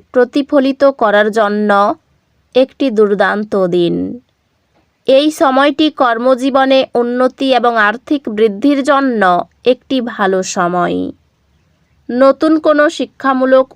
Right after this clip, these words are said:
উদ্যোগ আপনার দক্ষতা ও কর্মজীবনের অবস্থানকে সমান্তরালভাবে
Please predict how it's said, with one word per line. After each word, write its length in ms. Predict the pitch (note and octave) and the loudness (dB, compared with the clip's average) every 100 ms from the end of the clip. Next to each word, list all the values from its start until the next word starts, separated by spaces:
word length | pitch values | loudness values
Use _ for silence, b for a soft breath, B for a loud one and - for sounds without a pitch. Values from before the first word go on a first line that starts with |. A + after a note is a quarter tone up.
| - | -6
উদ্যোগ 400 | A3 G3 A3+ A#3 | -4 0 2 2
আপনার 440 | A3 G3 G#3 G3+ G3+ A#3 - _ _ _ | 0 -2 -2 0 0 -2 -6 _ _ _
দক্ষতা 680 | A3 B3+ B3+ - D#4+ D#4 D#4 D4+ - | -2 -2 -2 -2 -2 0 0 0 0
ও 80 | A#3 A3 | 0 0
কর্মজীবনের 920 | A3+ G#3 A3+ C4 B3 C#4 C#4+ C#4+ C#4+ C4+ - | -2 0 0 0 0 0 0 2 2 0 -2
অবস্থানকে 880 | A3 G3+ A#3+ - C4+ B3+ C4 G3+ F3 - - _ _ _ _ - | 0 0 -2 -4 -4 -2 -2 -2 -2 -2 -8 _ _ _ _ -10
সমান্তরালভাবে 1200 | - A#3 A#3+ C4+ C4+ C4+ C4 C4 B3 A#3 G3 G3+ | -4 0 0 0 2 2 4 2 0 -2 2 2